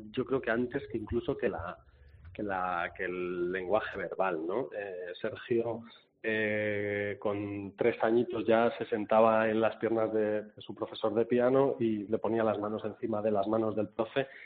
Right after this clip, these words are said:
y tocaban, eh, juntos y, y, y era de los pocos momentos donde él, pues, no tenía la ansiedad, eh, que, que tenía de niño, no, n-, n-, pues,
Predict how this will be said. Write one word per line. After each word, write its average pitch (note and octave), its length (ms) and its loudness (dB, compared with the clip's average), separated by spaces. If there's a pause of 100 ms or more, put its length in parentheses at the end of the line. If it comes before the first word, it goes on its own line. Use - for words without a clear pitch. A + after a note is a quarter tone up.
(380)
y C3+ 120 -6
tocaban, A#2+ 1000 6
eh, G#2+ 480 -2 (360)
juntos C3+ 720 4
y, A#2 320 0
y, A#2 400 0
y B2 40 4
era C3 220 2
de C3+ 160 0
los A2+ 140 -2
pocos B2 260 -2
momentos A#2+ 360 0
donde A2+ 400 0
él, B2+ 180 0
pues, A#2+ 200 -4 (140)
no A#2 200 -4
tenía A2+ 300 -4
la G#2 100 -4
ansiedad, G#2 640 -2 (380)
eh, G#2 280 -10
que, F#2+ 260 -6
que G2 80 -4
tenía G2 280 -6
de F#2+ 100 -6
niño, A#2 560 -4
no, G#2+ 380 -4
n-, A2 920 -6
n-, G#2 160 -8
pues, G#2+ 180 -6